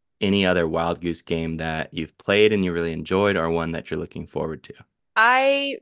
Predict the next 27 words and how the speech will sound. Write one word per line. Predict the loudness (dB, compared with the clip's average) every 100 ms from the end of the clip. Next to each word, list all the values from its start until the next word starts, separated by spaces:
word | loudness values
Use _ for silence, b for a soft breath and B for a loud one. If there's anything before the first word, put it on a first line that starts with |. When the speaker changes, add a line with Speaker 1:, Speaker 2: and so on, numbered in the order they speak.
| -10
Speaker 2:
played | -2 0 0 0 -4 -6 -16 _ _ _ -2
What | 2 2
Happened | 4 2 2 -2
in | -4 -2
Vegas | -2 2 0 0 -6 -10 -12 _ _
recently, | -6 -6 -4 -6 -4 -6 -6 -12 _ _ _ _
and | 4
I | 4
thought | 4 4
that | 4
was | 4
a |
great | 2 0 0
game. | -2 -4 -6 -12 0
I | 4 6 4
played | 2 0 2
that | 0
with | -2
a | -6
group | -12 -14
of | -6
four | 0 2
players. | 2 0 2 4 2 0
It | -4
was, | -6 -6
you | -4
know, | -4